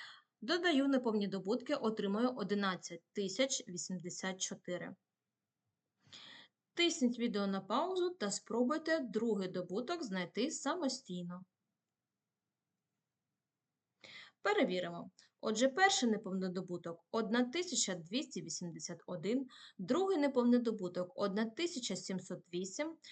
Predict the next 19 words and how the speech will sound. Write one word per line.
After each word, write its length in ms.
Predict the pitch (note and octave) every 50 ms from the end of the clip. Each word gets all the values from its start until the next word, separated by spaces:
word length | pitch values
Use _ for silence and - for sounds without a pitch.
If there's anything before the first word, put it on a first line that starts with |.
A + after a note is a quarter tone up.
| - - _ _ _ _ _
і 200 | A3 A#3 G#3 F3+
добуток... 800 | E3+ D3+ F#3+ F#3 E3+ D#3 F3 F3 F3+ E3+ B3 D4+ E4+ - - - _ _ _ _ _ -
Разом — 600 | A#3+ C#4+ D#4 D#4+ E4 D#4+ E4 D#4+ D#4+ D#4+ D#4+ - -
вісімнадцять 880 | F3+ F3+ A3+ B3 A#3+ - B3 A#3+ A3+ A3+ G#3+ F#3+ F3 D#3+ - - E3 - _ _ _
тисяч 440 | - G#3 B3 C4 - F4+ F4+ - -
триста 560 | - _ - F#3+ F#3+ G3 A#3+ B3 - - D#4+
шістдесят 640 | D#4 - - G3+ F3+ D#3+ E3 - - F#3 F3+ F3+ F3+ _
один. 420 | - F3+ E3+ D#3+ E3+ E3 E3 E3+ - _ _ _ _ _ _ _ _ _ _ _ _ _ _ _ _ _ _ _ _ _ _ _ _ - - - - - - - - _ _ _ _ _ _ _ _ _ - -
Помножимо 880 | - F4+ G4+ G4 F#4 C#4+ C4 B3+ B3 B3 C4+ C4+ C#4 C#4+ D4 D4+ D#4+ - _ _ _ _ _
триста 540 | - G#3+ A#3 C#4 E4+ F#4+ F#4+ - - E4+ C#4+
двадцять 560 | A#3+ G3 F#3+ A3+ A#3 A#3+ A#3+ - G#3 F#3+ -
шість 520 | - - - G#3+ B3+ E4 F#4 F#4 - _
на 220 | A3 G#3 G3+ G3 F#3+
двісті 680 | E3+ D#3+ D3+ D#3+ - G3+ G#3+ B3+ B3+ - - - D#4+
тридцять 580 | D#4+ - - G3+ G3 G3 G3 G3 - A3 G3+ -
чотири. 560 | - G#3+ G3+ - - F#3+ F3 E3+ D#3+ F#3 F#3+ - _ _ _ _ _ _ _ _ _ _ _ _ _ _ - - - - - - - - _ _ _ _ _ _ _ _ _ _ _ _ _ _ _ _ _ _ _ _ _
У 80 | A3+ A3+
даному 420 | A#3 F4+ G4+ A#4+ A4+ G#4+ G4+ E4
виразі 640 | G#3+ G3 G3+ G3 G#3 A3 B3+ B3 A#3+ C4+ C#4+ D#4+